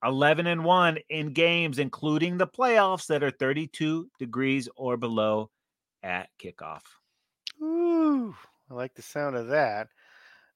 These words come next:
Speaker 2: Well, <clears throat> uh, we failed to mention one other thing, Casey. Qu-, uh, Chris Jones, towards the end of his possible career in Kansas City, had a,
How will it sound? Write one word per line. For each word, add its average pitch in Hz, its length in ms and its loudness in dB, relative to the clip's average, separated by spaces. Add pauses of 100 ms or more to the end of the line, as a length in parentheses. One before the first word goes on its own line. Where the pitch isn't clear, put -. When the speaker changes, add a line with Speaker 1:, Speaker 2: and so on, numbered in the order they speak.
(140)
Speaker 2:
Well, 170 340 8
<clears throat> - 560 -4
uh, 143 260 8
we 147 300 4
failed 170 340 8
to 165 60 -2
mention 160 340 2
one 147 200 2
other 151 160 4
thing, 156 200 -4
Casey. 160 420 -4
Qu-, - 280 -10
uh, 131 300 4 (320)
Chris 156 340 0
Jones, 151 560 2 (340)
towards 165 480 0
the 180 160 -2
end 180 200 2
of 170 120 -2
his 165 360 -6 (300)
possible 170 840 2
career 180 600 2
in 170 200 -6
Kansas 165 460 -2
City, 180 440 -2 (500)
had 156 180 6
a, 139 200 6